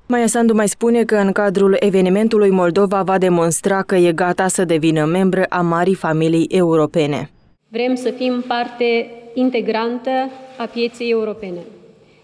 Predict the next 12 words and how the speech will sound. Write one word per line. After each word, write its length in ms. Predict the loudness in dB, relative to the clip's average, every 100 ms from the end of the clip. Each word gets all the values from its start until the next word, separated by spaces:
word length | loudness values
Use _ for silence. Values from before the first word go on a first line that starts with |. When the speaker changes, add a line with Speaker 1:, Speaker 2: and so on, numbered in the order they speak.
| _
Speaker 2:
Vrem 300 | -4 -2 -4
să 260 | -6 -6 -4
vindem 460 | -4 -2 -2 -4
tot 200 | -4 -8
mai 120 | -6
multe 260 | -6 -6 -8
produse 460 | -8 -10 -10 -6 -4
moldovenești 880 | -4 -6 -6 -6 -4 -4 -6 -12 -20 -20 -20 _
în 200 | -4 -4
țările 380 | -2 -4 -2 -4
Uniunii 400 | -2 -2 -2 -2
Europene, 540 | -2 -6 -10 -12 -12